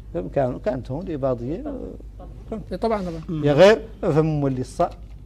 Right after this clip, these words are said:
Speaker 1: آه، في المعاملين وفطان في قنديقة و-
Speaker 2: اللي يقول لك في المعروق منطقة منها ينقال لها مقيمة،
Speaker 1: تقانت
Speaker 2: وفي، في
Speaker 1: كاملة.
Speaker 2: آثار،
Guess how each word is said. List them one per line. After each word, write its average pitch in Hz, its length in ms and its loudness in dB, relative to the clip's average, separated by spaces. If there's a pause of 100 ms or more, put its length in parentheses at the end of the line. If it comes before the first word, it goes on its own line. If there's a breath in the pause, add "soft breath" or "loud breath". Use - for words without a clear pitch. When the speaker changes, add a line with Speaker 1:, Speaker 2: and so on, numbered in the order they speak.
(360)
Speaker 1:
آه، 139 600 -12
في 135 100 -2
المعاملين 123 640 0
وفطان 120 360 -6
في 104 140 -6
قنديقة 117 480 -4
و- 113 260 -8 (420 soft breath)
Speaker 2:
اللي 156 120 2
يقول 196 140 6
لك 180 120 4
في - 80 -6
المعروق 156 320 4
منطقة 151 360 2
منها 151 180 2
ينقال 139 220 2
لها 135 80 0
مقيمة، 160 260 6
Speaker 1:
تقانت 160 340 8
Speaker 2:
وفي، 185 80 4
في 147 100 0
Speaker 1:
كاملة. 170 400 10
Speaker 2:
آثار، 208 160 10